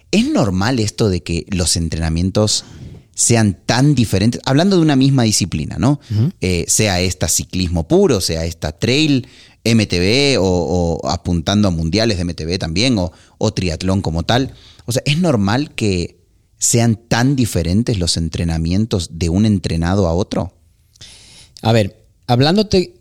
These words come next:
Speaker 2: como experiencia y, y revisando la planificación que revisamos semanalmente de, de nuestros entrenadores,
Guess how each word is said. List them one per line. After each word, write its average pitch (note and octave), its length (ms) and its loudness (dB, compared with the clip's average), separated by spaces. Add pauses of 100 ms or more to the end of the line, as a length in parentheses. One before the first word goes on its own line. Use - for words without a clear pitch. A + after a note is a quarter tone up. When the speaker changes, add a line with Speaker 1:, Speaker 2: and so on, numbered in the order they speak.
Speaker 2:
como B2+ 220 4
experiencia C3 680 4
y, D#3+ 120 2
y B2 840 4
revisando B2 720 4
la C#3 120 2
planificación A#2+ 880 2 (100)
que - 100 -12
revisamos A2 440 0
semanalmente A2 800 4
de, G2+ 240 2
de G#2 140 -2
nuestros G2+ 320 2
entrenadores, G#2 800 4